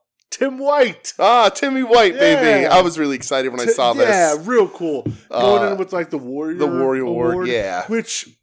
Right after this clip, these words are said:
Speaker 1: you know, what, say whatever the fuck you want about the Ultimate Warrior. Um, when he first talked about, like, this award at his Hall of Fame, like,
Speaker 2: Yeah.
Speaker 1: induction, this seemed like what it was kinda more meant for was
Speaker 2: Mm-hmm.
Speaker 1: the people, like, behind the scenes
Speaker 2: Right.
Speaker 1: and
Speaker 2: And
Speaker 1: not, not just, like,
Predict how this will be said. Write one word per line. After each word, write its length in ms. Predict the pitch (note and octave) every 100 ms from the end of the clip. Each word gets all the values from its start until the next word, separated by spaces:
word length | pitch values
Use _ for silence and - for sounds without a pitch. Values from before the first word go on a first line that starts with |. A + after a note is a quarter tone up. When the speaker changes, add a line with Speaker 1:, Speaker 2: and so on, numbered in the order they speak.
| _ A#3+
Speaker 1:
you 140 | G3+
know, 160 | E3+ D#3
what, 200 | D3 D#3
say 200 | - C3+
whatever 220 | C3 D3 C#3+
the 40 |
fuck 220 | C3+ C#3+
you 60 | C#3+
want 180 | C#3 C#3
about 220 | C#3 C#3
the 80 | C#3
Ultimate 380 | B2 A#2+ - D3
Warrior. 420 | G#2+ F#2 F#2 F#2+ _ - - _ _ _
Um, 400 | C#3 C3 B2 A#2+
when 140 | C#3+ C#3+
he 60 |
first 320 | C#3+ D#3+ D3+
talked 260 | - F3 F#3
about, 360 | D#3+ C3+ - C#3+
like, 200 | B2 A2
this 180 | A#2+
award 300 | B2+ C3 D3+ C3
at 120 | B2
his 120 | A#2+
Hall 140 | B2+ A2+
of 60 |
Fame, 220 | C#3 D3 C#3+
like, 80 | B2
Speaker 2:
Yeah. 300 | C3 A2+ A#2+
Speaker 1:
induction, 480 | A#2 E3+ - B2+ A2 _ _ _ _ _
this 180 | F3 E3
seemed 240 | G#3 G3+
like 200 | G3 G3 F#3+
what 160 | F#3 F3+
it 60 |
was 120 | F3
kinda 300 | - - E3+
more 240 | D#3+ D#3+ D#3
meant 180 | D3+ D#3
for 340 | - F3 F3+
was 200 | E3 B2+
Speaker 2:
Mm-hmm. 120 | B2+
Speaker 1:
the 40 | B2+
people, 220 | C#3+ C#3+
like, 160 | C3 A2+
behind 340 | G#2+ B2 A#2
the 80 | G2+
scenes 380 | - - F#3 F3+
Speaker 2:
Right. 240 | G2+ -
Speaker 1:
and 240 | C#3 A2 G#2 _ - - -
Speaker 2:
And 100 | C3+
Speaker 1:
not, 220 | D#3 D#3+
not 200 | D#3 D3+
just, 180 | D3 D#3
like, 240 | C#3+ -